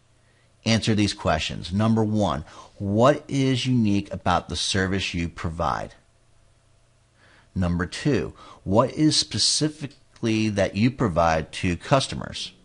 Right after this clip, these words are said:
Number three, what are the top three strengths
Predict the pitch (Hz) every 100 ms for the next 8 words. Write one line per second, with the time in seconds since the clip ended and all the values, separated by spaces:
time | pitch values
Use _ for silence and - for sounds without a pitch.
0 | _ _ _ _ _ - 82 85 87 -
1 | 120 117 - - - - - - _ 98
2 | 135 180 139 95 - 139 143 - 135 127
3 | - - 113 85 80